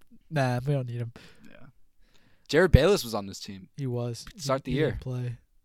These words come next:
Speaker 2: Markelle Fultz was on. All right, we're not getting into that.
Speaker 1: All
Speaker 2: We're
Speaker 1: right.
Speaker 2: not getting into that. Uh, any, any final
Speaker 1: We, we
Speaker 2: thoughts?
Speaker 1: should get one of those shirts with, uh,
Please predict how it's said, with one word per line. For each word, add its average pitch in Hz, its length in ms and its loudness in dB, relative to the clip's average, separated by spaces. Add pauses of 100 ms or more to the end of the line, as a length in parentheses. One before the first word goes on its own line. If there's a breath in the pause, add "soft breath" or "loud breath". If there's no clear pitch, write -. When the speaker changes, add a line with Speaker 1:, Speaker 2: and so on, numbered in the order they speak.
(640)
Speaker 2:
Markelle 175 400 0
Fultz 175 320 2
was 135 80 -6
on. 131 100 0
All 101 60 -4
right, 98 160 -6
we're 110 60 -10
not 101 100 -6
getting 104 200 -12
into 90 100 -16
that. - 120 -14
Speaker 1:
All 139 60 -8
Speaker 2:
We're 120 60 -6
Speaker 1:
right. - 40 -2
Speaker 2:
not 175 140 8
getting 170 160 0
into 143 60 -2
that. 135 260 0 (580 loud breath)
Uh, 127 640 0
any, 139 440 -2
any 131 120 -2
final 131 240 0
Speaker 1:
We, 156 60 -4
we 139 40 0
Speaker 2:
thoughts? 139 120 0
Speaker 1:
should 170 80 4
get 151 40 0
one 151 100 0
of 139 60 -2
those 135 140 -2
shirts 127 400 -6
with, 120 200 -10
uh, 117 200 -10